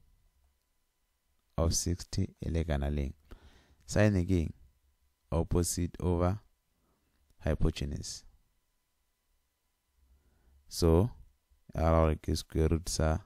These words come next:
three divide by two. Sine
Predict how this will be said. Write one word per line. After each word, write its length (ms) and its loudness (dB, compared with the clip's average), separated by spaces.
three 400 0
divide 540 2
by 340 2
two. 240 -2
Sine 760 2